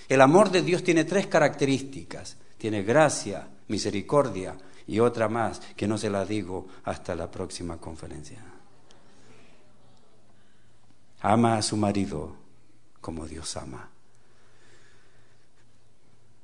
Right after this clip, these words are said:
Usted no puede hacer nada malo ante Dios y no sufrir consecuencias.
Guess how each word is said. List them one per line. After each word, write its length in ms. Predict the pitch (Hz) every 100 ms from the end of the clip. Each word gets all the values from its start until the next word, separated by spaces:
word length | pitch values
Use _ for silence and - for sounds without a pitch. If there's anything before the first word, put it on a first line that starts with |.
| - - - - - -
Usted 260 | - 143
no 320 | 139 127 110
puede 440 | 156 160 127 92 -
hacer 400 | 98 - 110 98
nada 680 | 98 104 139 185 185 175
malo 720 | 156 143 139 110 92 92 92 -
ante 360 | 101 95 98
Dios 360 | 90 98 117 123 110
y 80 |
no 100 | 98
sufrir 420 | 87 - - 95 -
consecuencias. 880 | 87 85 90 82 76 - - -